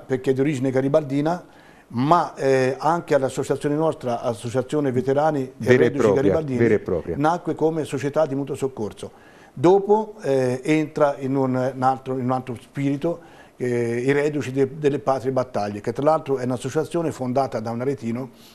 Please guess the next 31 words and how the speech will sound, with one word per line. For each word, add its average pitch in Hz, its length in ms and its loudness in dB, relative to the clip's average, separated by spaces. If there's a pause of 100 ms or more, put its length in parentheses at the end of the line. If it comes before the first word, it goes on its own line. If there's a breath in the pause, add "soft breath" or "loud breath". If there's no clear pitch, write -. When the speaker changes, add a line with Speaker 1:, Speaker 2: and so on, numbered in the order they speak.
Speaker 1:
che 120 100 -8
era 113 120 -4
il 113 60 -6
dottor 117 340 -6
Zannetti 123 420 0
di 113 80 -4
Monte 117 240 -6
San 135 180 -6
Savino, 104 440 -10 (260 loud breath)
che 113 60 -8
era 107 100 -6
stato 113 220 -6
un 104 80 -8
combattente 107 680 -6 (400 loud breath)
per 107 160 -8
le, 104 140 -6
l'indipendenza 101 880 -10 (220 soft breath)
della 104 160 -10
nostra 98 260 -12
nazione. 87 400 -16 (600 loud breath)
E 147 60 -2
quindi 165 360 2
c'è 165 220 2
questa 156 280 0
fusione 185 560 0
e 139 100 0
dal 139 180 2
milleottocentonovantaquattro 143 1300 0
novantasei 143 480 2
in 170 140 -6
poi, 147 340 2